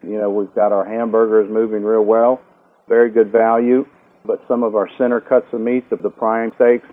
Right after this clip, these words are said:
and things like that, are not moving quite as well in, in this economy. So we're able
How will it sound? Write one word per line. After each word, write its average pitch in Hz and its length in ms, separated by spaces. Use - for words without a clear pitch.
and 101 160
things 117 260
like 107 280
that, 123 340
are 98 160
not 107 320
moving 110 320
quite 113 280
as 104 140
well 117 340
in, - 140
in 117 120
this 113 180
economy. 127 560
So 110 160
we're 104 260
able 123 240